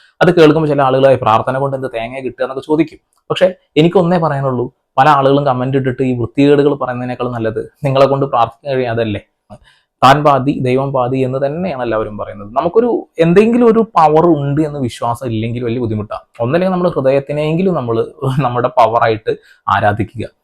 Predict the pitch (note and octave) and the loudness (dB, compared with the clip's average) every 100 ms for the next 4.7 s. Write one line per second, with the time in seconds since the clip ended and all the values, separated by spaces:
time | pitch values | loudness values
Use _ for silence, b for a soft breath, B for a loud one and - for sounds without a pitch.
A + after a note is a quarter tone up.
0 | - A#2 B2+ C#3+ D#3 C#3+ A#2+ G2+ A2+ A2 | -6 0 4 6 6 2 0 -2 -2 0
1 | A#2 A#2+ G#2+ A2 G#2+ A2 A#2 A2 A2 A2 | 2 2 2 0 0 -2 0 0 -2 -2
2 | A2+ A2+ A2 A#2 A2 A2 A#2+ A2+ A2+ A2+ | -4 -4 -6 -8 -6 -4 -4 -6 -8 -6
3 | A#2 A#2+ A2 A2 - A#2 A#2 A2+ A#2 A#2 | -4 -4 -6 -12 -10 -8 -6 -6 -6 -8
4 | A2+ A2 A2 B2+ A#2 B2 | -8 -10 -8 -6 -6 -8